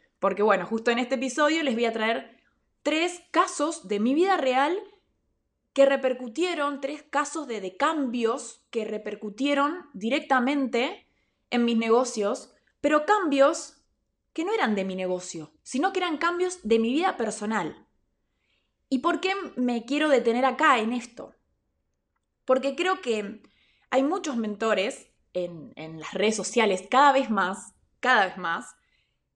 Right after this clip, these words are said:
sobre marketing, marketing puro, sobre estrategias de venta, sobre organización, por ejemplo, de tus finanzas, cómo vender o poner precios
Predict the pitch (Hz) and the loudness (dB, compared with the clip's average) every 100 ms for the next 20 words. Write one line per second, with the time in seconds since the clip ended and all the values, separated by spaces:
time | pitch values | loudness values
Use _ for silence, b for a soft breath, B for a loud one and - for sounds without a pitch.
0 | _ _ _ - 254 233 202 185 294 320 | _ _ _ -2 0 2 0 2 2 2
1 | 233 226 226 226 233 214 214 208 202 190 | -4 -6 -8 -8 -4 -4 -2 -4 -8 -12
2 | 185 294 254 208 214 220 220 196 185 180 | -6 -2 -2 -2 -2 -4 -6 -6 -6 -8
3 | 190 180 202 202 208 185 170 226 277 247 | -8 -6 -6 -6 -6 -6 -4 -2 -2 -4
4 | 240 214 214 190 180 175 170 165 180 180 | -2 -2 -2 -4 -2 -2 -4 -8 -10 -10
5 | 175 - 175 208 202 196 185 - 196 185 | -12 -14 -10 -2 0 0 -4 -4 -4 -4
6 | 170 170 - - 180 175 196 233 220 190 | -4 -6 -8 -10 -8 0 4 4 2 -4
7 | - 180 185 170 165 185 220 226 175 170 | 0 -2 -2 -6 -6 2 4 6 2 0
8 | 175 180 202 214 220 202 196 202 | -6 -4 -2 -2 -2 -4 -4 -4